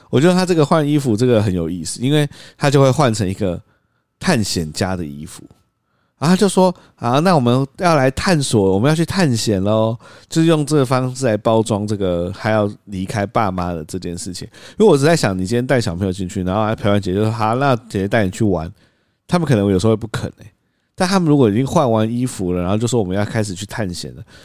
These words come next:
我觉得这对那些小朋友来说，他戒心里面就比较放松。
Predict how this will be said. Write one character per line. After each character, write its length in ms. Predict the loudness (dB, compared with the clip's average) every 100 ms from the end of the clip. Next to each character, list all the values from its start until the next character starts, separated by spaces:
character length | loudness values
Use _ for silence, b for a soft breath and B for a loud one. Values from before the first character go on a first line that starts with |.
| B B -2
我 120 | 2
觉 100 | 4
得 80 | 2
这 120 | 2
对 200 | 4 2
那 140 | 2
些 120 | 0 2
小 180 | 0
朋 140 | 0 0
友 80 | 0
来 160 | -2
说， 200 | -2 -2 0
他 120 | -4
戒 200 | -2 -2
心 180 | -2 -4
里 40 |
面 120 | -4
就 140 | -4 -6
比 100 | -6
较 60 |
放 200 | -10 -10 -12
松。 200 | -14 -14